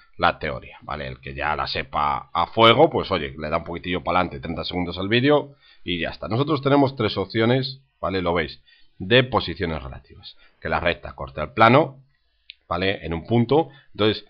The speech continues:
tendrían un punto en común. La recta y el plano tienen un punto en común. ¿Eh? ¿Cuándo tenemos un punto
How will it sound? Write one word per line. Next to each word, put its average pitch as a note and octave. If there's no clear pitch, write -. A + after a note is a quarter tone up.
tendrían B2
un D#3
punto A#2
en F2+
común. G2+
La E2+
recta G2+
y A2
el G#2
plano G2+
tienen F2+
un F2+
punto G2+
en G#2+
común. C3
¿Eh? C3+
¿Cuándo A2+
tenemos A2
un G2
punto G#2